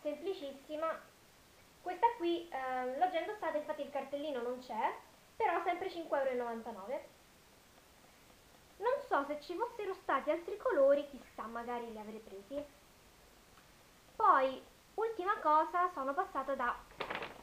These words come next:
Pinky. Da Pinky ho preso solamente due cose, però due cose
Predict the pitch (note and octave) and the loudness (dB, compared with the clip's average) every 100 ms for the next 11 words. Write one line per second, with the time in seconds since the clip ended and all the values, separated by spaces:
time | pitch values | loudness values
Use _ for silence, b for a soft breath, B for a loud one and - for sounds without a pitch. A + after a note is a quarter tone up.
0 | - C#4 B3 A#3+ - G4 C5 - - - | -4 0 0 -2 0 0 -2 -6 -14 0
1 | - C5 G#4 G4 A4 A4 D4+ D#4 F4+ F#4 | 6 8 6 4 4 4 2 0 0 0
2 | E4+ C#4+ B3 C4+ B3+ A#3+ A3 A3 A3 B3 | 2 2 -2 -2 -2 -2 -2 -4 -4 -8
3 | - G4 G4 D#4+ D#4 E4 E4+ C#4+ D4 D4+ | -6 -2 6 8 6 4 2 2 2 0